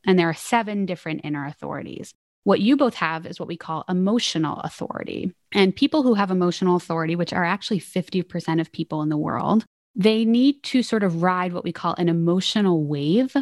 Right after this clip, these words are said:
before they make a decision. They need to sort of think it out. And so if someone asks you, "Hey, do you wanna do this thing?" You might be like, "Oh my God, I totally wanna do it." And then five minutes later, you're like, "Wow, I really don't wanna do that. I don't know if I have time." And they're like, "But it would be so great." And then you're like, "No, I don't know if I wanna do it."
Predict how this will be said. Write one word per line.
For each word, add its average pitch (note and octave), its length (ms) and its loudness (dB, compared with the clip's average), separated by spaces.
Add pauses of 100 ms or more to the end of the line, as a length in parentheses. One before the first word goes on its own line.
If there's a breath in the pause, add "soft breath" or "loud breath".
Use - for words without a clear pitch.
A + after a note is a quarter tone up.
(100)
before E3+ 340 0
they E3+ 120 0
make D3 220 -2
a D3+ 40 -4
decision. - 680 -6
They F#3 100 4
need G#3 180 4
to G#3 80 0
sort F3+ 180 -2
of E3 80 -2
think - 260 -4
it D3 80 -4
out. B2+ 260 -4 (280)
And F3 120 2
so G3 80 4
if F3+ 100 2
someone C4 260 4
asks F#3 440 0
you, D#3+ 320 -2 (180)
"Hey, E3+ 360 0 (120)
do E3+ 100 -6
you D#3+ 80 0
wanna E3 320 0 (400)
do E3+ 180 0
this E3 260 0
thing?" F3 480 -2 (320)
You A#3+ 160 8
might C4+ 180 2
be G3+ 100 -10
like, F3 240 -12
"Oh D#4 60 -2
my D#4+ 100 4
God, F4 140 -2
I G3+ 60 -4
totally D#4+ 340 0
wanna G3+ 200 4
do E3+ 160 -2
it." D#3+ 120 0
And F3+ 120 4
then F#3 120 6
five F#3 220 -2
minutes F3 220 -4
later, F3 120 -4
you're D#3+ 80 -6
like, D3 100 -14
"Wow, D#3+ 180 -2
I D#3 80 -4
really F#3 260 -2
don't D#3 200 -2
wanna D3 180 -6
do D#3 160 -6
that. - 140 -4
I E3 80 -2
don't E3+ 100 0
know F#2+ 100 -6
if - 120 -8
I - 80 -10
have - 120 -8
time." D#3+ 340 -4 (240 loud breath)
And G3 100 4
they're G3+ 80 4
like, G3 200 0
"But D4 80 6
it D#4 40 6
would D#4 120 4
be F#4+ 120 2
so G4+ 220 -2
great." G#4 420 -2
And G3+ 120 4
then F#3+ 120 4
you're G3 120 2
like, F#3 120 0
"No, A#3 200 0
I F3 120 2
don't E3 140 -2
know D#3+ 80 0
if F3 100 0
I G3+ 80 0
wanna E3 160 -4
do - 140 0
it." F#3 380 0